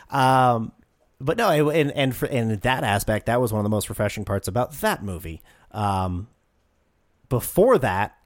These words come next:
I couldn't tell you. I think you, you're absolutely right with that, is, is it's become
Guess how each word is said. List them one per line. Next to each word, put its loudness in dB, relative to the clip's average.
I -6
couldn't -8
tell -10
you. -14
I -6
think -6
you, -4
you're -4
absolutely -2
right -2
with -6
that, -2
is, -4
is -6
it's -4
become -2